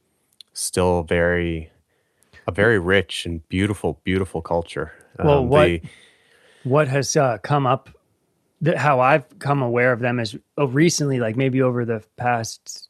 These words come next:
Speaker 2: ten years or so, um, I've just seen, seen a lot of people talk about, um, the origins of Christmas and the fly agaric
Speaker 1: Mm.
Speaker 2: psychedelic mushroom, the,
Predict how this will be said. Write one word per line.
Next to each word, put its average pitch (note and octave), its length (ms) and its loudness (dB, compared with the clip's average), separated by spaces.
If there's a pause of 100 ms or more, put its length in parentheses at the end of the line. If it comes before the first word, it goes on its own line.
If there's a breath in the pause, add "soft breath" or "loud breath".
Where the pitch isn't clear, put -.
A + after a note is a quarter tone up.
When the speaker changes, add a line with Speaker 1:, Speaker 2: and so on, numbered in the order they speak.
Speaker 2:
ten B2+ 320 -2
years B2 340 0
or D3 80 0
so, D3+ 320 2 (520 soft breath)
um, B2 440 0 (480)
I've C#3+ 120 2
just D#3 240 0
seen, D3+ 320 -2
seen D#3 320 0
a C3 80 0
lot B2 180 2
of A2 60 -10
people B2 320 -4
talk A#2+ 380 -2
about, A2+ 540 -2
um, G#2+ 480 -6 (480 soft breath)
the B2 460 -2
origins C3+ 720 2
of A#2 200 -4
Christmas - 760 -4
and A#2 460 -4
the A#2+ 400 -4
fly B2 440 -2
agaric A#2+ 420 -2
Speaker 1:
Mm. F#2+ 300 -4
Speaker 2:
psychedelic A#2 640 -4
mushroom, B2 460 -4
the, G#2+ 260 -6